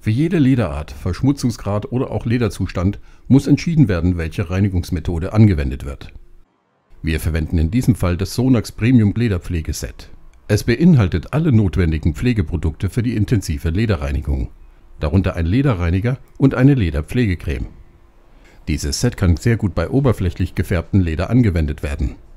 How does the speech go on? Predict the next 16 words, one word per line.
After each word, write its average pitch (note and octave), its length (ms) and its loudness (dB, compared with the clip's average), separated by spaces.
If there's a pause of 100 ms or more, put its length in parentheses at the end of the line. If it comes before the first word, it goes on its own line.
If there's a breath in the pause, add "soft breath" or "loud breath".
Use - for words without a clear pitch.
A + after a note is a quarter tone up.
(880 soft breath)
Der D#2 100 0
Lederreinigungsschaum G2 1000 2
wird G#2 140 0
mit G2+ 100 0
einer F#2 260 0
weichen A2+ 360 2
Bürste - 360 -2
aufgetragen. - 680 -4 (1800 soft breath)
Der D2+ 80 0
Schaum A2+ 400 2
wird F#2 160 -2
sanft G#2+ 400 0
in F#2 80 0
das E2+ 160 -4
Leder F2 300 -2
eingebürstet. F#2 720 -2